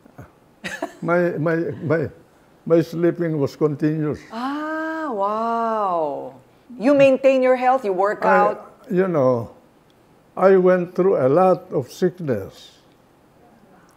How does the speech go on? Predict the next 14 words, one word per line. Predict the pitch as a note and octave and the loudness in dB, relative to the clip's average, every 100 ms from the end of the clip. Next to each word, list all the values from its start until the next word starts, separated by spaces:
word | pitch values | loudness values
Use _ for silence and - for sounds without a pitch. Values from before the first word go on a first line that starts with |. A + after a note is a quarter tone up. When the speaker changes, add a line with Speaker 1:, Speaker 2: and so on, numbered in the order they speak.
| _ | _
Speaker 1:
When | F#3+ F#3+ F#3+ | 2 4 4
I | E3+ | 2
went | E3+ G3+ F#3+ - | 2 0 -4 -2
to | E3 | -2
Singapore | C#3+ D#3+ D3 C#3 D3+ F3 A#2+ F#2 F2+ _ _ _ _ _ _ _ _ - - - - _ _ _ _ _ _ _ _ _ | 0 -2 0 0 0 -2 -2 -6 -14 _ _ _ _ _ _ _ _ -20 -20 -20 -20 _ _ _ _ _ _ _ _ _
for | D#3 C3+ C#3+ | 2 2 2
a | |
checkup, | B2 F3 E3 - A2+ G2+ - - - _ _ _ _ _ _ _ _ _ _ _ _ _ | 0 0 -2 -2 -4 -6 -18 -20 -20 _ _ _ _ _ _ _ _ _ _ _ _ _
the | D#3 | -2
doctors | D#3 F#3 - F3 D3+ | 4 2 4 0 0
there | C#3+ E3+ C#3 G2 D2+ - - _ - | 2 4 4 2 -6 -20 -20 _ -20
examined | - - E3+ D#3+ D#3+ | -4 0 2 2 -2
me | D#3+ | -4
thoroughly. | D#3+ F3 D#3+ D3 C#3+ A2+ | -2 2 2 2 0 -4